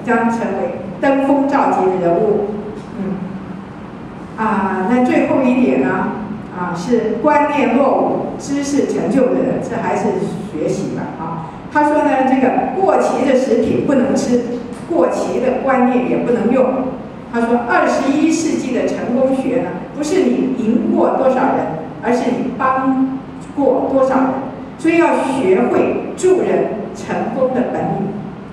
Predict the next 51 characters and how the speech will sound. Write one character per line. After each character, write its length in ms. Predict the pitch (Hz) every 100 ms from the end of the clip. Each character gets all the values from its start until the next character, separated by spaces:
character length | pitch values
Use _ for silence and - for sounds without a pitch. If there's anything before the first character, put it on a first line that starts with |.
| - - 165
啊。 240 | 165 165 - - - - - - -
那 120 | 269
世 280 | 247 320 370
界 120 | 311
上， 180 | 294 294 233 - - - -
那 80 | 233
最 240 | 330 - 269
后 80 |
一 60 | 240
句， 320 | 240 - 247 240
他 60 | 226
说， 240 | 240 240 240 - - - 254
啊， 400 | 247 247 247 247
世 200 | 349 339
界 120 | 302
上 220 | 294 285
最 160 | - -
大 160 | 262
的 120 | - 226
敌 100 | 202
人 240 | 202 202 202
不 60 |
是 180 | 214 247 -
别 200 | 180 170
人， 220 | 175 -
就 80 | 220
是 100 | 208
在 280 | 220 208 208
自 220 | 240 196
己。 140 | 175 170 - - - - -
人 200 | 226 247
成 300 | - 226 247
功 240 | 277 269 269
在 300 | 277 - -
缺 380 | 277 294 285
点 260 | - - -
上 340 | - - 208
面， 160 | 208 208 - - - -
啊， 160 | 185 190
人 180 | 220 254
的 140 | 285
成 260 | - - -
功 220 | - 240
在 220 | 247 247 254
缺 340 | - 233 226
点 220 | 226 -
上 240 | - - - - - - 233
面， 120 | 247
人 120 | -
也 100 | -
失 280 | - -